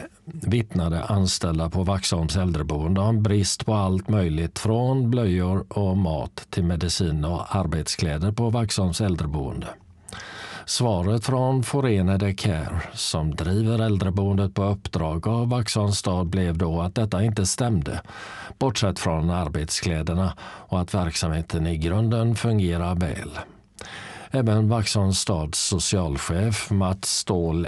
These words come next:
Elgström har sedan dess ställt sig frågande till kritiken, eftersom varken kommunens oanmälda inspektion eller statistik visat på några brister. Nu uttalar sig även socialnämndens ordförande Mikael Baumgarten, Liberalerna, om uppgifterna.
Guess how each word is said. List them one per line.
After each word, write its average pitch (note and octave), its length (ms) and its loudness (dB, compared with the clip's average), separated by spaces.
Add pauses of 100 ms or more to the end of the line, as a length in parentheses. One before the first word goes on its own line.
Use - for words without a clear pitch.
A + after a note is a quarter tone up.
Elgström F2+ 840 0
har C3+ 100 2
sedan A#2 380 2
dess F#2+ 240 2
ställt F#2 420 0
sig G2 160 0
frågande D#2+ 560 0
till E2 300 -2
kritiken, F2+ 640 0
eftersom G#2+ 380 2
varken F#2 420 2
kommunens F2 840 0
oanmälda E2 840 0
inspektion G#2+ 760 2
eller B2 300 2
statistik A2 840 0
visat F#2+ 460 0
på F2+ 160 0
några F2 420 0
brister. E2 460 -2 (1120)
Nu C3 280 4
uttalar F#2+ 540 2
sig G2 280 2
även E2+ 360 2
socialnämndens E2 1000 0
ordförande A2 640 2
Mikael A2 500 2
Baumgarten, E2+ 1080 2
Liberalerna, D2 680 -2
om D2+ 180 -2
uppgifterna. - 540 -4